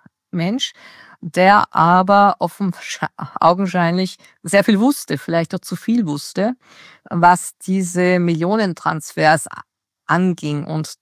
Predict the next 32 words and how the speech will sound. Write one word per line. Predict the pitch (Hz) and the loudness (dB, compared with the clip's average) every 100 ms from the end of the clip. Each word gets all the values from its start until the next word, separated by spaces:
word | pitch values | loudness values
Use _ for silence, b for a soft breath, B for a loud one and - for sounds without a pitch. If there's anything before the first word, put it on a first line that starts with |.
| - | -2
das | 165 160 - 156 | 0 0 -4 0
waren | 151 160 160 165 170 B B B B - | 4 6 6 4 0 B B B B -6
Gelder | 156 170 180 196 185 | 0 2 4 4 2
aus | 160 - | 0 -2
Libyen, | 180 196 190 185 185 180 | 0 0 2 2 2 2
die | 165 | 2
jetzt | 170 165 - - - | 0 -2 -8 -18 -4
nicht | 180 196 - 202 | -2 -2 -2 0
nur | 190 190 - | 2 0 0
in | 160 160 156 - | 0 0 -2 -2
einen | 160 160 151 | 0 2 2
Wahlkampf, | 151 170 - 170 160 160 - - | 2 2 0 -2 -2 -4 -8 -2
höchstwahrscheinlich | 196 - 180 160 156 156 | 0 0 -4 0 0 -2
in | - | -2
einen | 160 147 | 0 2
Wahlkampf, | 143 151 - 156 - - - | 2 0 0 -2 -2 -4 -4
äh, | - - - | -4 -4 -4
des, | 165 - - | -6 -6 -4
äh, | - 78 - B B B B | 0 0 -2 B B B B
äh, | - 170 175 - | -4 -2 -4 -2
Präsidentschaftskandidaten | 170 160 160 160 175 - 160 156 156 156 151 147 - | 0 2 2 2 0 0 2 4 2 2 2 2 -2
Sarkozy | 151 143 - 165 143 - 202 285 | -2 -4 -4 -4 -2 0 2 4
im | 254 - | 2 0
Jahr | 165 160 | 0 0
zweitausendsieben, | - 175 156 156 143 - - - - _ _ _ _ - - 202 220 | 0 -2 0 -2 -2 -4 -6 -10 -20 _ _ _ _ -10 -2 0 2
glaube | 214 202 | 2 0
ich, | - | -4
hat | 185 | -2
er | |
den | 180 | -2
Präsidentschaftswahlkampf | - 170 165 165 190 - - - 170 | -2 -4 -4 -6 -6 -6 -6 -4 -6
gehabt, | - 175 - | -4 -4 -6